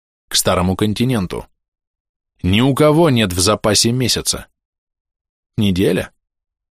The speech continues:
Так рисковать мы не можем. Надо торопиться. У нас времени до следующего утра. Единственный довод, приведенный орбитом в пользу такой спешки, он что-то чувствует. Картинка в мозгу не сложилась,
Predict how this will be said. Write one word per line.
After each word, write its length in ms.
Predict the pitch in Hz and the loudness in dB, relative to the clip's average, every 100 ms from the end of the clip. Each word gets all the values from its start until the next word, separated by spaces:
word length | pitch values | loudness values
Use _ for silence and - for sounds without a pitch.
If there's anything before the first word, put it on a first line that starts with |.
| _ _ _ | _ _ _
Так 220 | 180 - | -2 0
рисковать 480 | 120 - 110 110 107 | 0 0 0 0 0
мы 100 | 104 | 0
не 80 | 110 | 0
можем. 360 | 107 85 69 - _ _ _ _ _ _ _ _ | -2 -4 -8 -12 _ _ _ _ _ _ _ _
Надо 300 | 92 90 90 | -2 0 0
торопиться. 580 | 98 104 107 98 - 67 _ _ _ _ _ _ _ _ _ - | 0 -2 -4 -4 -4 -6 _ _ _ _ _ _ _ _ _ -4
У 100 | 110 | 0
нас 200 | 117 107 | 2 2
времени 400 | 107 104 107 123 | 2 2 2 2
до 100 | 139 | 0
следующего 500 | - 98 92 - 104 | 0 0 0 0 0
утра. 400 | 107 113 78 - _ _ _ _ _ _ _ | 0 0 -6 -8 _ _ _ _ _ _ _
Единственный 720 | 95 113 170 220 - 180 170 | -2 0 2 2 2 2 2
довод, 300 | 151 151 139 | 4 4 2
приведенный 580 | - 123 117 120 113 107 | 0 0 2 2 0 0
орбитом 380 | 107 98 95 92 | 2 0 0 -2
в 100 | - | 0
пользу 320 | 104 98 90 | 0 2 0
такой 300 | 87 85 87 | -2 -2 -2
спешки, 460 | - 87 87 - 160 _ _ _ _ _ | 0 -2 -2 -2 -6 _ _ _ _ _
он 220 | 147 143 | -2 0
что-то 340 | - 135 139 | 0 -2 -2
чувствует. 580 | 131 95 - 76 64 - _ _ _ _ _ _ _ _ _ | -4 -4 -4 -6 -10 -12 _ _ _ _ _ _ _ _ _
Картинка 460 | 113 107 143 131 123 | -4 0 0 2 2
в 60 | |
мозгу 280 | 110 110 110 | 2 2 2
не 100 | 117 | 2
сложилась, 560 | 104 98 110 202 107 | 2 2 2 2 0